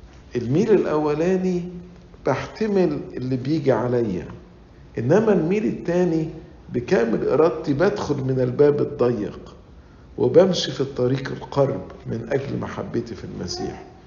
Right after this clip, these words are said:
زي ما بتسمعوا في اسمة الصوم يقول: "الصوم والصلاة هما اللذان عمل بهما الأبرار والصديقون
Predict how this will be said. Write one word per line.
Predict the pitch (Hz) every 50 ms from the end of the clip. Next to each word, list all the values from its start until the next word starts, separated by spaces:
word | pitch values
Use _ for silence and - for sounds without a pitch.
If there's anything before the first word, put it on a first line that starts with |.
| - - - - - - - -
زي | 101 92 120 139 135 131 - - - - - - - - - - -
ما | - - -
بتسمعوا | - 110 - - - - 127 127 127 123 107 98 92 - - - -
في | 101 - - 135
اسمة | 135 139 - - - - -
الصوم | 92 - - - - 131 135 131 123 - - - - -
يقول: | 117 120 127 127 127 123 - -
"الصوم | 101 - - - - 131 127 113 107 -
والصلاة | - 98 92 - - - 101 104 113 120 117 113 117 - - - - - - - - - - - - -
هما | 123 123 120 110
اللذان | 101 101 107 107 - 95 123 127 123 113 110
عمل | 104 110 123 123 117 107 98 101
بهما | 98 - 120 120 117 107 107
الأبرار | 101 95 - - 107 95 - 104 110 123 127 123 117 117 - - - - - - - - - -
والصديقون | - 107 92 - - - 110 95 - - - - - - 127 131 127 127 113 -